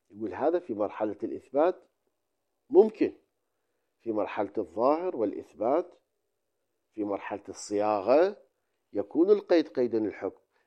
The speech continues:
لكن في مرحلة الثبوت القيد يجب أن يكون يرجع وين؟ إلى الموضوع. إذا بلغ، ويمثل وينظر هذا بقوله: "إذا بلغ الماء قدر كرين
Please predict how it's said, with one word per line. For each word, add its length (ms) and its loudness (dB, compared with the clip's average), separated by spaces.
لكن 400 -8
في 120 -16
مرحلة 460 -10
الثبوت 600 -6
القيد 460 -8
يجب 340 0
أن 120 0
يكون 260 -2
يرجع 260 -8
وين؟ 180 -2
إلى 160 -8
الموضوع. 760 -10
إذا 240 0
بلغ، 420 -2
ويمثل 520 -4
وينظر 1000 0
هذا 300 6
بقوله: 460 0
"إذا 240 2
بلغ 300 0
الماء 320 -2
قدر 360 -6
كرين 480 0